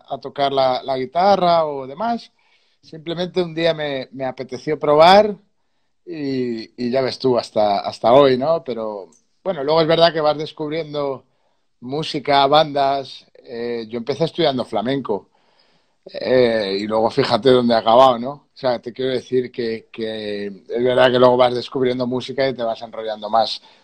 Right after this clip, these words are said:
con un estilo musical o con otro, aunque tengo que admitir que escucho todo tipo de música. O sea que, pero bueno, no, no te puedo decir que haya un, un punto concreto de decir, pues mira, comencé por esto.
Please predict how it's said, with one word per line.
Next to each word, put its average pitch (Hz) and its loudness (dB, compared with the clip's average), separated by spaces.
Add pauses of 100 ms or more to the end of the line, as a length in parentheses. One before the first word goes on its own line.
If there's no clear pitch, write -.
(120)
con 120 2
un 120 2
estilo 120 -2
musical 135 6
o 120 -2
con 110 -6
otro, 139 2
aunque 110 -6 (140)
tengo 135 0
que 131 -2
admitir 131 -2
que 123 -8
escucho 117 -8
todo 107 -8
tipo 110 -8
de 107 -6
música. 101 -8 (480)
O - -14
sea 95 -2
que, 90 -6
pero 143 6
bueno, 202 6
no, 196 2
no 202 -4
te 214 -2
puedo 214 2
decir 185 -2
que 190 0
haya 170 4
un, 139 -8 (540)
un 170 -14
punto 165 0
concreto 190 2
de 160 0
decir, 143 -4
pues 139 -4
mira, 165 0
comencé 139 0
por 190 4
esto. 120 -4